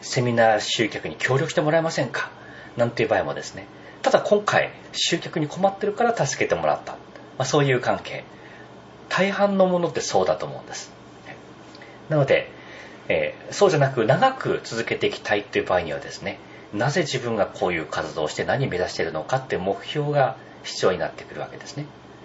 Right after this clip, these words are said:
それがあるとですね、まあ、今回セミナーに困ったんで、えー、助けてください。で、また今回もセミナーに困ったんで助けてくださいって言われた時に、またかよっていうふうに思われずに、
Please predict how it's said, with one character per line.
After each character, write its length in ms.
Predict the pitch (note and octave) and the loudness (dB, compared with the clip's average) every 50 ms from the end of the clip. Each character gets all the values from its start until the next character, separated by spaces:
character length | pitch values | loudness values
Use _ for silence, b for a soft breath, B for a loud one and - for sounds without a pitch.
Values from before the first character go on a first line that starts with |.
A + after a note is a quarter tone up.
| B B B B | B B B B
そ 120 | - - | 0 4
れ 80 | G#3+ A3+ | 4 6
が 80 | A3+ A#3 | 6 6
あ 40 | |
る 100 | A3 G#3 | 4 4
と 100 | - - | 4 2
で 80 | A2 - | 0 0
す 100 | - - | -2 0
ね、 240 | - D#2+ C#2+ - - - | 0 0 0 -2 -4 -2
ま 60 | - - | 0 2
あ、 40 | |
今 180 | - F3+ E3+ D3+ | 4 4 4 6
回 140 | - D3 - | 4 4 4
セ 140 | - - C3 | 4 0 0
ミ 80 | C3 C3 | 2 4
ナ 80 | C3+ | 4
ー 20 | C3+ | 4
に 80 | C3 | 4
困 180 | - - A#2+ C3 | 2 2 2 2
っ 80 | C#3 - | 2 2
た 100 | - G2 | -2 -2
ん 60 | F2 | 0
で、 240 | D#2 D#2 D2 - B B B B B B B B | 2 0 0 0 B B B B B B B B
え 240 | F2 D2+ C2 - - - - | -2 -2 -2 -4 -6 -10 -6
ー、 100 | - - | -4 -4
助 160 | - - - | -2 0 -2
け 20 | |
て 60 | C3 A2+ | -2 -2
く 60 | F#2+ | -2
だ 60 | G#2 | -4
さ 240 | - - F2+ D2+ D2 | -2 -2 -2 -2 -2
い。 100 | C#2 C#2 - B B B B B B B B B B | -4 -8 -12 B B B B B B B B B B
で、 80 | - G#2+ | -2 0
ま 140 | B2 B2+ | 0 2
た 240 | - - D#3 D#3+ - - | 2 0 0 -2 -2 -2
今 180 | - - C3 - | 0 0 0 2
回 140 | - B2 A2 | 2 0 0
も 140 | G2 F2 E2+ | 0 -2 -4
セ 140 | - - | -6 -6
ミ 100 | G#2+ G#2+ | -4 -2
ナ 60 | G#2 F#2+ | -2 -2
ー 40 | |
に 60 | E2+ D#2+ | -2 -2
困 180 | - G2+ F2+ | -2 -2 -2
っ 60 | F2+ | -4
た 140 | - - - | -2 -6 -8
ん 80 | D#2 D2 | -8 -8
で 80 | D2 | -10
助 160 | C#2+ - - - | -8 -8 -8 -4
け 80 | - | -2
て 60 | - | 0
く 80 | F3 C#3 | 2 2
だ 60 | B2 - | 2 0
さ 200 | - - F2+ D#2 | -2 -2 -2 -2
い 60 | D2+ | -2
っ 20 | - B B B B B B - - | -4 B B B B B B -6 -4
て 80 | A#2+ | 0
言 60 | G#2+ | 2
わ 60 | G#2 G#2 | 4 4
れ 60 | G#2 | 4
た 100 | A2 G#2+ | 2 0
時 140 | - - B2+ | 0 0 -4
に、 180 | G#2+ E2+ - B B B B B B B - | -4 -4 -6 B B B B B B B 0
ま 160 | G2 F#2+ G2+ | 2 2 2
た 140 | - - D#3 | 4 2 -2
か 140 | - - E3+ | 2 4 4
よ 280 | D3 G#2+ E2+ D#2+ D2 - - - | 6 6 4 4 0 -4 -10 -10
っ 20 | |
て 100 | - - | -4 -2
い 60 | F#3 F3+ | -2 0
う 20 | |
ふ 40 | G2 | 0
う 40 | F2+ | -2
に 80 | E2 | -2
思 160 | E2 E2 D#2+ | -2 2 2
わ 80 | D#2+ D#2+ | 2 2
れ 80 | D#2 D2+ | 2 -2
ず 140 | - F2+ | -4 -8
に、 180 | G#2+ G#2 - - | -8 -8 -8 -10